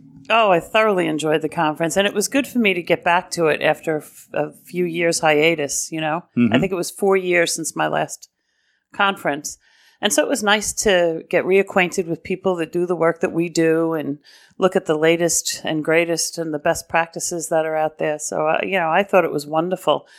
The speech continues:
Speaker 1: Um, the, you know, I'm sure people out there can imagine that the main topic was,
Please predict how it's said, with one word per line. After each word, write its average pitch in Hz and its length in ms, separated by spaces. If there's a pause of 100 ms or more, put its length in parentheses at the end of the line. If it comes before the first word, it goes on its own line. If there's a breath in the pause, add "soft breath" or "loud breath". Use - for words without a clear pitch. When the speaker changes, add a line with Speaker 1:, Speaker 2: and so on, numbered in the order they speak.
(480 soft breath)
Speaker 1:
Um, 156 580
the, 165 120
you 165 320
know, 143 220
I'm 143 120
sure 170 320
people 175 380
out 165 200
there 160 140
can 160 200
imagine 160 520
that 151 140
the 156 80
main 170 300
topic 156 500
was, 151 380